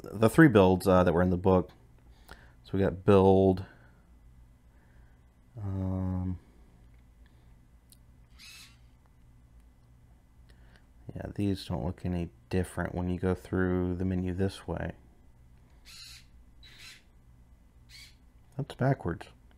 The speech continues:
Um, did I do something wrong? I don't think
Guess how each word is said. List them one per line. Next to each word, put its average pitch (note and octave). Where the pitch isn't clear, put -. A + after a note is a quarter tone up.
Um, F#2+
did -
I G2
do A#2
something D#3
wrong? E3+
I C3
don't C3+
think C3+